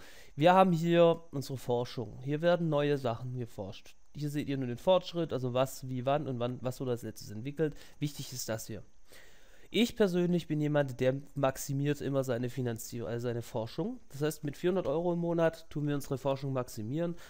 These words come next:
und wir kriegen neue Sachen recht schnell. Hier könnt ihr aussuchen, was. Ähm, in dem Fall zum Beispiel möchte ich das hier raushaben, der Rest ist okay. Achterbahn, aufregende Attraktion, ihr seht, da gibt's viel mehr.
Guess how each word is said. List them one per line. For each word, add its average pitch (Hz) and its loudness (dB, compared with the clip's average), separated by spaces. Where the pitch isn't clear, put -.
und 127 -4
wir 139 2
kriegen 143 0
neue 139 6
Sachen 123 -2
recht 110 -4
schnell. - -12
Hier 190 6
könnt 208 4
ihr 160 4
aussuchen, 143 2
was. - 0
Ähm, 143 6
in 139 -2
dem 147 -2
Fall 151 0
zum 147 -2
Beispiel 139 2
möchte 131 0
ich - -10
das 127 -2
hier 131 2
raushaben, 147 2
der 127 0
Rest 120 -2
ist - -10
okay. 170 -2
Achterbahn, 156 6
aufregende 139 0
Attraktion, 127 -4
ihr 131 0
seht, 143 -2
da 123 2
gibt's 123 -4
viel 107 -8
mehr. 82 -10